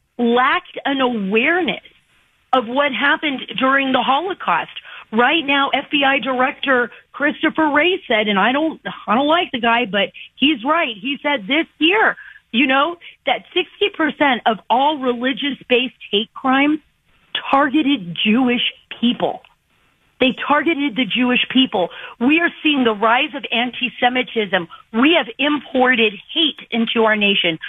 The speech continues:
I have traveled the world, Sean. I've covering the wars for nearly twenty years. I've seen the kind of vile hate. I was on a mountain in Iraq Sinjar, where Islamic State dug,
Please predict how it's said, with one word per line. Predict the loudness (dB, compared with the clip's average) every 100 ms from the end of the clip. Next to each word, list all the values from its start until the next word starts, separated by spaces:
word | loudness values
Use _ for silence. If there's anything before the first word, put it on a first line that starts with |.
| -12 -4 0
I | 2 2 0
have | 0 -2 -10 -2
traveled | 0 0 0
the | 0
world, | 0 -2 -2
Sean. | 0 2
I've | 0 -4 _ -4
covering | -2 2 2 2
the |
wars | 2 0 0 -2
for | -6
nearly | -2 0 -2 -2
twenty | 0 2
years. | 2 2 2 -2 -4 -6 -4 -2
I've | -2 0
seen | 0 2 2
the |
kind | -2 -2 0 2
of | 0 -4
vile | -2 0 0 0 -4
hate. | -6 -4 -4 -6 -12 -14 -2
I | 0
was | 0 0
on | 0 2
a |
mountain | 2 0 0 -2 -8 -8 -14 -20 _
in | -2 0 0 0
Iraq | 0 0 0 -2 -6 -20 _ _ _ -2
Sinjar, | 0 0 0 -2 -4 -12 _ _ _ _ _
where | 0 2 0
Islamic | -4 -6 -2 0 0 -4 -8 -18 -10
State | -2 0 0 -8 -20 _ _ _ _ _ _ _
dug, | -8 0 2 2 -2